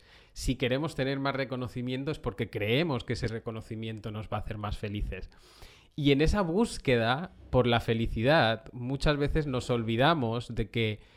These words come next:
ya tenemos todo lo que necesitamos para esa felicidad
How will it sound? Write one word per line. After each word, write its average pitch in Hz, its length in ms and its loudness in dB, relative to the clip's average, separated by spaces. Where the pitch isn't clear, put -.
ya 135 300 6
tenemos 147 500 6
todo 123 220 4
lo 127 120 4
que 120 100 0
necesitamos 113 640 2
para 107 220 0
esa 123 160 0
felicidad 107 680 -2